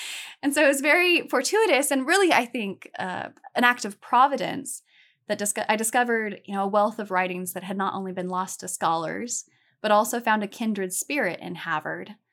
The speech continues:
who kind of lived at this intersection between the sciences and the humanities and literature and medicine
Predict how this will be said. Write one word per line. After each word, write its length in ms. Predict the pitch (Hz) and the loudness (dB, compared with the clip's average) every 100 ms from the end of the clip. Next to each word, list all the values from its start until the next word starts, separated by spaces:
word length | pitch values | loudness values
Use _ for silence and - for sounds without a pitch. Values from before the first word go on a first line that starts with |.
| _ _ | _ _
who 100 | 226 | -8
kind 200 | 226 233 | -4 -2
of 160 | 208 202 | -2 -4
lived 460 | 214 226 220 208 - | -4 -2 -4 -8 -6
at 160 | 196 | -6
this 140 | 202 - | -6 -6
intersection 720 | 202 196 - 180 - 185 185 | -6 -4 -2 -2 -2 -6 -6
between 300 | 180 202 185 | -8 -8 -6
the 60 | |
sciences 760 | 175 180 185 190 185 180 180 180 | -6 -6 -6 -6 -8 -8 -8 -8
and 80 | 165 | -10
the 60 | |
humanities 760 | 170 175 185 180 180 175 170 180 | -6 -4 -4 -4 -6 -6 -6 -8
and 180 | 165 175 | -10 -6
literature 380 | 202 196 - | -4 -4 -4
and 120 | 180 175 | -8 -6
medicine 540 | 180 196 165 165 180 | -6 -6 -8 -10 -12